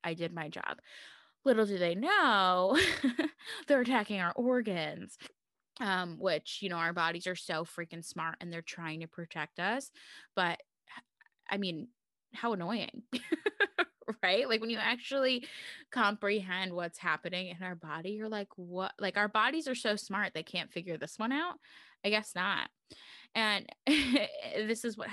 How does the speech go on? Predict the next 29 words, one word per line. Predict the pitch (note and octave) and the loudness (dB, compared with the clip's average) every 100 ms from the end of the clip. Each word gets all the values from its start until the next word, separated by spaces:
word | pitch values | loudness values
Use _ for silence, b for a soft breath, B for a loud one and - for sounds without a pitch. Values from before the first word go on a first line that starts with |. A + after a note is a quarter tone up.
| - G#3 | -4 -4
this | A#3 | -2
is | A#3+ G#3 | -4 -4
essentially | G3+ G#3 G#3 F#3 | -4 -4 -4 -6
what's | F3 | -6
happening | - F3 F3+ D#3+ | -4 -4 -4 -8
with | E3 | -6
your | D#3+ E3 | -6 -4
Hashimoto's, | - - E3+ E3+ E3 D#3+ F#3+ B B G#3+ | -6 -6 -6 -6 -6 -6 -8 B B -4
assuming | G3+ A3 G#3 F3+ | 2 2 2 0
it's | E3+ - | -6 -4
coming | F#3 E3 | -4 -4
from | D#3+ E3 | -6 -8
a | D#3 | -6
gut | D#3+ D3 | -4 -4
issue. | - - B2 | -6 -8 -6
There | B2+ C#3+ | -6 -4
are | |
many | E3+ F3 | -6 -6
other | D#3 E3 D#3+ D3 | -4 -2 -2 -4
root | E3 - | -8 -8
causes, | - C3 - - - D#3+ | -6 -6 -6 -10 -8 -6
but | - - _ _ | -8 -10 _ _
the | E3 | -8
gut | E3+ - | -4 -4
plays | - D#3+ D#3+ | -4 -8 -8
a | |
huge, | D#3+ D#3+ E3+ E3 | -14 -8 -8 -6
huge | E3 D3+ - - | -8 -10 -12 -10
role. | - - | -4 -4